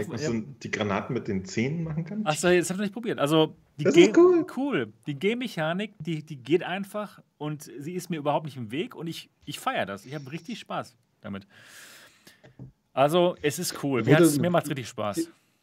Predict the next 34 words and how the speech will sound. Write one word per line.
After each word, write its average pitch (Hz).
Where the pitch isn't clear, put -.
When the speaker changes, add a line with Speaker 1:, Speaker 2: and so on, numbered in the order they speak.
Speaker 3:
Im 135
Chat 135
sagt 135
Gerold 123
G 120
gerade, 127
dass 120
die 123
Version 123
von 117
Steam 147
nicht 156
mit 127
W 123
M 120
R 101
nicht 113
geht. 190
Äh, 98
ich -
hab's 117
nicht 127
ausprobieren 101
können. 104
Wäre 104
geil, 110
wenn 117
das 113
einer 107
von 110
euch 101
mal 101
testen 98
könnte. 95